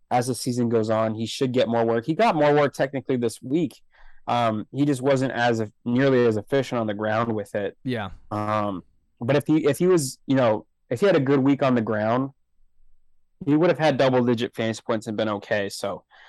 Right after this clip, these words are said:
Speaker 1: um, hold on to E T N. I don't think his ceiling is as high as you wanted it to be, but could still be a solid running back.
Speaker 2: Okay. Um, I had a guy that I scrolled way down on the list for,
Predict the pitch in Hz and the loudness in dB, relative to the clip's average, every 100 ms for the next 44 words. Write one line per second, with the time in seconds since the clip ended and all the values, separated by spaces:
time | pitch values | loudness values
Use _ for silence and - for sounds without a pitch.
0 | _ _ _ 117 117 117 151 190 180 156 | _ _ _ -2 0 0 0 2 2 2
1 | 151 - 151 143 143 135 151 139 143 135 | -2 0 0 2 2 2 0 -2 -4 -4
2 | 117 - 135 135 127 120 113 110 - 120 | -6 -4 -2 0 0 0 -2 -6 -2 0
3 | 120 113 110 117 120 120 113 - 117 - | 2 0 -4 -2 0 0 -4 -6 -6 -4
4 | 110 113 113 - - _ _ _ _ - | -4 -2 -4 -6 -18 _ _ _ _ -4
5 | 113 - - 170 - 196 139 117 135 113 | -2 -2 -4 -4 0 2 2 2 2 2
6 | 104 104 107 104 95 95 - _ _ _ | 0 -4 -6 -6 -8 -10 -12 _ _ _
7 | _ _ _ _ - 196 220 190 - - | _ _ _ _ -4 2 2 0 -8 -6
8 | 143 135 123 110 107 - - _ _ _ | -4 -2 -4 -6 -10 -18 -20 _ _ _
9 | _ _ 117 147 147 131 - 127 123 131 | _ _ -4 0 0 -2 -4 -6 -4 -2
10 | 120 113 107 104 113 104 104 107 - - | 0 0 -2 -4 -6 -6 -6 -8 -10 -10
11 | 131 113 104 92 - 101 107 113 123 131 | -6 -4 -4 -8 -10 -12 -8 -4 -2 -2
12 | 127 127 127 127 113 113 113 113 110 107 | -2 -2 -4 -6 -6 -6 -4 -6 -4 -6
13 | 101 101 - - 107 98 90 87 | -6 -10 -12 -14 -10 -8 -8 -10